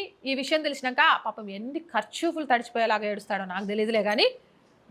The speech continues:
భారతదేశం మూడో స్థాయి నుంచి రెండో స్థాయికి వెళ్ళింది అంటే ఒక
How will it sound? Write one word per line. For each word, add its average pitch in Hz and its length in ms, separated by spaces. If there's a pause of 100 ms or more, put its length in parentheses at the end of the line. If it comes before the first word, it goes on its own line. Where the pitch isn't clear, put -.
(140)
భారతదేశం 247 840
మూడో 233 300
స్థాయి 214 320
నుంచి 214 340
రెండో 208 300
స్థాయికి 208 440 (140)
వెళ్ళింది 214 460
అంటే 214 220
ఒక 202 80